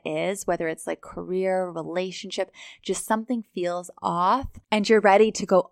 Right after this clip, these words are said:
all in on gaining clarity, confidence, and alignment in your life, then send me a D M and let me know. I'm gonna be offering the first three people to message me a complimentary coaching session.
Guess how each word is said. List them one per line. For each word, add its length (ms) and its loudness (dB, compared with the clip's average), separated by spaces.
all 480 0
in 540 -2
on 180 4
gaining 320 0
clarity, 880 0
confidence, 720 -4
and 140 -4
alignment 800 0
in 240 0
your 300 4
life, 560 2
then 220 -4
send 240 2
me 100 4
a 40 4
D 200 2
M 380 4
and 180 -4
let 140 0
me 160 -4
know. 480 0
I'm 120 4
gonna 140 4
be 100 6
offering 500 2
the 60 -4
first 540 2
three 300 0
people 520 2
to 200 -8
message 340 -2
me 140 -2
a 40 -2
complimentary 920 -2
coaching 500 -2
session. 580 -2